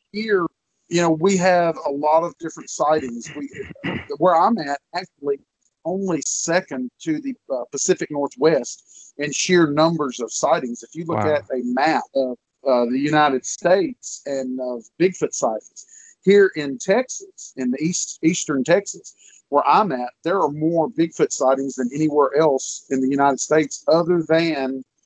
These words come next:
Speaker 1: the Pacific Northwest, which happens to be home to the only rainforest in the United States.
Speaker 2: Mm-hmm.
Speaker 1: So that may be a reason why there is, uh, more sightings there. But, you know,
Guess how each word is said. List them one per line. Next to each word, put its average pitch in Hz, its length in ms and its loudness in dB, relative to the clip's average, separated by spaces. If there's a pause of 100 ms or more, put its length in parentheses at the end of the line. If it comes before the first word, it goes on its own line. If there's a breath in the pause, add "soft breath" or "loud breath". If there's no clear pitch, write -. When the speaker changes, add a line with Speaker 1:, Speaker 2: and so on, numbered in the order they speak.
(380)
Speaker 1:
the 151 120 2
Pacific 143 520 -8
Northwest, 143 720 0
which - 540 -4
happens 151 300 -2
to - 80 -16
be 143 140 -4
home 147 300 -4
to 147 120 -6
the 143 140 -4
only 143 240 0
rainforest 185 1040 0
in 143 160 -2
the 139 80 -4
United 127 400 -2
States. 320 600 -4
Speaker 2:
Mm-hmm. 110 460 -6
Speaker 1:
So 139 200 4
that 147 160 2
may 156 140 4
be 147 120 -2
a 139 80 4
reason 139 340 -4
why 131 80 -8 (320)
there 139 280 2 (100)
is, 127 680 0 (400)
uh, 123 120 2 (560)
more 151 200 4
sightings 196 580 0
there. - 200 -20 (180)
But, 160 380 2 (1080)
you 175 120 0
know, 170 560 2